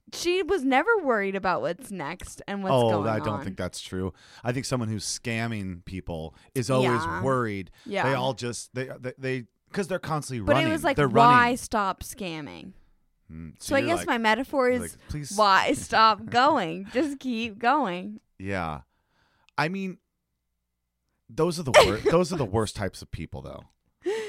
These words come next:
Speaker 2: The
Speaker 1: She was
Speaker 2: worst types, 'cause
Speaker 1: so
Speaker 2: she's just,
Speaker 1: cool.
Speaker 2: they're, they're willing to take away from
Speaker 1: Yeah,
Speaker 2: everyone just
Speaker 1: and
Speaker 2: so they
Speaker 1: yeah.
Speaker 2: can have it.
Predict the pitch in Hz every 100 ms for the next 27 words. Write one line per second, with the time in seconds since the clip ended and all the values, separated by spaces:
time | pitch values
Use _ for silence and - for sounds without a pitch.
0 | 381 320 165 147 160 160 165 - 127 -
1 | 156 196 143 156 147 - - - 160 151
2 | 147 143 117 117 147 151 147 147 - 127
3 | 120 110 - _ _ _ _ _ _ _
4 | _ _ - 143 139 135 - _ - 117
5 | 107 120 120 - 110 120 120 113 190 98
6 | 90 80 135 247 139 117 120 160 110 90
7 | 104 98 80 -